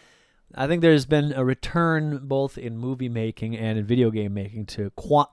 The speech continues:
uh, the content and using the technology that we have to, uh, uh,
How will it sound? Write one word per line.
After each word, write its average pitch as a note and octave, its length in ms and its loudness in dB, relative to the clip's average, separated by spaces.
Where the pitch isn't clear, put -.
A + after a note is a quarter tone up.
uh, A#2 300 0
the A#2+ 360 2
content D#3+ 580 -2
and A2+ 160 -6
using C3+ 500 4
the B2+ 80 0
technology C#3 680 0
that A2+ 120 -2
we A2+ 140 -6
have A2 360 -8
to, G#2+ 400 -6
uh, G2 480 -4
uh, F#2+ 380 -8